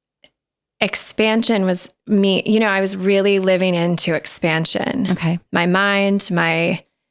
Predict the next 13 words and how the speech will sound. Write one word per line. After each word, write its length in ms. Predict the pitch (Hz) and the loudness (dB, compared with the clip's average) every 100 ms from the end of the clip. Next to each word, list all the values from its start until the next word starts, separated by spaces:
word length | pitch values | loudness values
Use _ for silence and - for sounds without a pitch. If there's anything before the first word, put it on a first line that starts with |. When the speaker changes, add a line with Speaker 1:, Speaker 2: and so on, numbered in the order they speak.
| _ | _
Speaker 1:
world, 600 | 196 196 190 185 185 185 | 0 2 2 2 0 -2
my 160 | 180 160 | 0 0
experiences, 1040 | 147 - - 214 202 196 190 180 175 175 | -2 -6 -2 0 2 0 0 0 0 0
my 420 | 175 170 175 175 - _ _ _ _ _ _ _ - _ _ _ _ _ _ _ _ _ _ _ _ _ _ _ _ _ _ | 0 0 0 -4 -6 _ _ _ _ _ _ _ -20 _ _ _ _ _ _ _ _ _ _ _ _ _ _ _ _ _ _
understanding 960 | 196 214 226 220 - 185 185 196 226 240 | 0 2 2 0 0 2 2 2 2 2
of, 380 | 196 196 185 - - | 0 -4 -4 -12 -4
of 160 | 185 | 0
what 200 | 185 190 | 2 0
life 460 | 180 165 180 185 - - | 2 0 0 -2 -12 -2
could 240 | 196 185 | -2 0
be 260 | 214 202 208 | 2 2 2
and 160 | 185 | 2
is. 580 | 175 180 190 226 254 - | 2 2 2 0 -2 -8